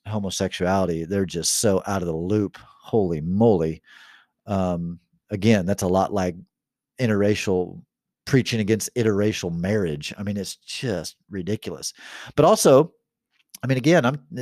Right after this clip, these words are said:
I'm li-, giving you a little bit of insight into this particular sect of Christianity that I was raised in, but definitely no cussing. Oh gosh, no way. Oh my Lord. No, cussing was a sin. It would send you to hell.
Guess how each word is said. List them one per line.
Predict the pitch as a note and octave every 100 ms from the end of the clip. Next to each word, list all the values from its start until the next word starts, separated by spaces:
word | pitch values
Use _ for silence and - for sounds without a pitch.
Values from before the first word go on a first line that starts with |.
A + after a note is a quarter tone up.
| A2+
I'm | G#2+ C3+
li-, | C#3
giving | C3 C3+
you | B2+
a | A2
little | C3
bit | A#2+
of | G#2
insight | A3+ C#3 A2+ G2 F2+
into | A2 A2 G2
this | F2+ - _ -
particular | F#2 - C3 G#2+ E2
sect | - - - - F3+ - - -
of | F#2+ F2+ E2+
Christianity | - G2+ - G2 E2+
that | D#2
I | F#2+
was | C#3 D#2+
raised | D#2 D#2 E2
in, | D#2 F2+ G2 - - - - _
but | A#2 G2 -
definitely | A2 E3 E3+ A#2+
no | G#2 F#2+
cussing. | - G#2 G2 - C#2 B1+ _ _ _
Oh | E3 C3+
gosh, | D#2+ F#2+ C2+ - -
no | B2+
way. | F2 F#2+ C2+ D#2+
Oh | B2+ F2 -
my | - -
Lord. | G1+ E2 F#2+ C2 - -
No, | A2+ G#2+ - -
cussing | - D#3 - G2+
was | F2 E2
a | D2+ C2+
sin. | - - D3+ D#3+ E2 B1 - _ _
It | B2
would | G2 E3+
send | - D3+ C3+
you | B2 B2
to | F2+
hell. | - C3 G#3+ A#2+ C3+